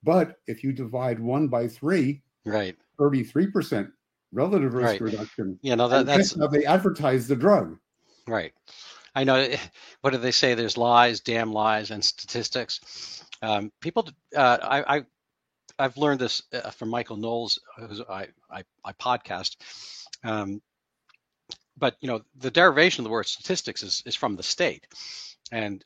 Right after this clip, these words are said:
Speaker 2: uh, I think in the orig-, origins of use of statistics, it was there for state-oriented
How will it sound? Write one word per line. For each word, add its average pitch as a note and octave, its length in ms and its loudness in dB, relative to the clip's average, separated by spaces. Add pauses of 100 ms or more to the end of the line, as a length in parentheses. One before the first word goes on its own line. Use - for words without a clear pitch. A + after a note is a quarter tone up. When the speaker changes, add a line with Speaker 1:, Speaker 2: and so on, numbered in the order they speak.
Speaker 2:
uh, A2 120 -4
I G#2 140 -6
think A#2 180 -10
in A#2 220 -10
the A2 100 -4
orig-, C3+ 300 -4 (100)
origins A2 560 -4 (280)
of G#2+ 180 -10
use E3 220 0
of - 100 -8
statistics, - 600 -8 (480)
it D#3 60 -4
was C#3 140 -2
there D#3 240 6
for A#2+ 320 -4
state-oriented B2+ 1400 -2